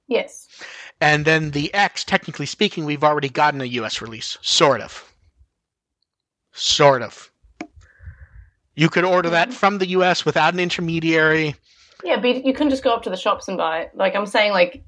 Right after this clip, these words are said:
Speaker 1: a-, accessible, like, just, you know, anyone can buy, like, you can, the parents can buy it for their kids without having to go on the computer. You can just go up
Speaker 2: I,
Speaker 1: to
Speaker 2: I, I don't
Speaker 1: the
Speaker 2: think that,
Speaker 1: shops.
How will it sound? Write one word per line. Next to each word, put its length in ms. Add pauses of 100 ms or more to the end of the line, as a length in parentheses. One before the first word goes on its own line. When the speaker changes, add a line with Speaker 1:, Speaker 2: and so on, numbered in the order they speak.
(160)
Speaker 1:
a-, 280
accessible, 800 (160)
like, 300
just, 200 (120)
you 240
know, 120
anyone 540
can 140
buy, 160
like, 180
you 80
can, 300 (240)
the 80
parents 420
can 140
buy 160
it 60
for 60
their 160
kids 360
without 200
having 200
to 80
go 80
on 80
the 40
computer. 360
You 100
can 80
just 120
go 80
up 60
Speaker 2:
I, 100 (360)
Speaker 1:
to 80
Speaker 2:
I, 120
I 40
don't 180
Speaker 1:
the 60
Speaker 2:
think 140
that, 160
Speaker 1:
shops. 40